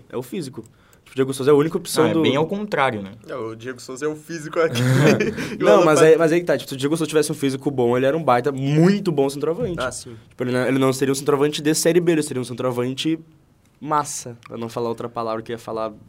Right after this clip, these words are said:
Speaker 1: me, me, me bananei. <laughs>
Speaker 2: Mas assim, agora o Inter só joga, eu ia falar antes, eu tava falando sobre isso, então eu falei que ia ser três a dois,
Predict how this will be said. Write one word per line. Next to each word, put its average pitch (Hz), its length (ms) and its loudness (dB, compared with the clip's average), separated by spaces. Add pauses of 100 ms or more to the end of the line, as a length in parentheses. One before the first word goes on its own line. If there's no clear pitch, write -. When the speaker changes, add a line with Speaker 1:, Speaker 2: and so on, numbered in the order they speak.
(280)
Speaker 1:
me, 151 280 0
me, 135 220 -2
me 160 340 4
bananei. 165 720 6 (160)
<laughs> - 180 -20
Speaker 2:
Mas 131 220 4
assim, 135 260 0
agora 123 300 6
o 135 260 6
Inter 143 240 0
só 160 200 2
joga, 156 520 0
eu 151 240 2
ia 151 80 2
falar 139 320 -2
antes, 135 200 -4
eu 113 60 -8
tava 117 140 -4
falando 113 280 -6
sobre 110 260 -8
isso, 113 180 -6
então 107 220 -4
eu 110 60 -4
falei 110 280 -4
que 123 80 -4
ia 120 60 0
ser 127 140 -4
três 165 360 0
a 156 60 4
dois, 120 640 -2